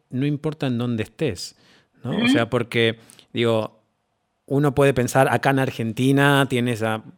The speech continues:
Speaker 1: esta cosa de inseguridad, de, de trabajo, de inestabilidad económica o demás. Eh, vos estando en Estados Unidos, tenés que reinventarte de la misma manera, capacitarte de la misma manera,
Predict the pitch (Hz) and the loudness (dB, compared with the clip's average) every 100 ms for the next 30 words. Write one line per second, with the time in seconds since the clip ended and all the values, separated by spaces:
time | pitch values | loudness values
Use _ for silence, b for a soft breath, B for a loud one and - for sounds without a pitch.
0 | - 127 131 - 117 135 127 135 120 135 | -18 -16 -14 -12 -8 -4 0 2 2 2
1 | 135 131 B B B B 120 117 113 107 | 2 -2 B B B B -10 -8 -8 -6
2 | 110 120 131 127 127 120 113 117 110 B | -6 -4 -2 -2 -2 -4 -6 -6 -6 B
3 | B B - 117 110 107 147 156 - 143 | B B -12 -8 -2 0 2 2 0 -4
4 | 135 120 113 113 110 110 123 127 120 120 | -2 -4 -4 -4 -4 -4 -2 -2 -2 -2
5 | 147 143 135 123 123 131 165 - - _ | 0 0 -2 0 -2 0 0 -2 -6 _
6 | - 120 113 107 156 175 - 160 143 117 | -10 -8 -6 -6 -6 -6 -6 -4 -2 -4
7 | - 170 - 156 151 117 110 151 - b | -4 -6 -4 -4 -2 -2 -4 -6 -8 b
8 | b b b _ 117 151 170 139 127 113 | b b b _ -6 -2 0 2 2 2
9 | 110 107 143 156 139 107 107 117 139 117 | 0 0 -2 -2 -4 -2 -6 -6 -6 -4
10 | 113 160 123 110 - 113 - 113 113 - | -2 0 0 -2 -2 0 0 -2 -6 0
11 | 143 156 147 113 117 117 117 151 120 | 0 2 0 0 -2 -4 -4 0 0